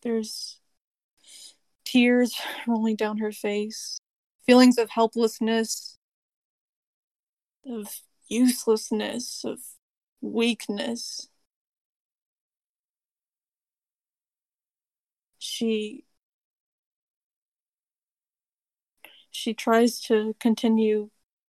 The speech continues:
braiding it, but it, it tw-, it untwists again, and it helplessly floats in the air. And she goes,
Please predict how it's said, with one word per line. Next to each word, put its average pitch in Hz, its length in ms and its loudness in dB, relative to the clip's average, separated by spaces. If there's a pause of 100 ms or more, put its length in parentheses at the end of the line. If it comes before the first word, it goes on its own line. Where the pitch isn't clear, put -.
(580)
braiding 220 340 -2
it, 214 240 -4 (140)
but 208 300 2 (2250)
it, 233 220 6
it 233 120 2
tw-, - 260 0
it 226 120 4
untwists 240 560 6
again, 220 600 4
and 226 100 2
it 208 140 2
helplessly 233 520 2
floats 214 360 -2
in 202 100 -6
the 208 180 -4
air. - 340 -2 (540)
And 240 100 -2
she 254 120 2
goes, 269 240 6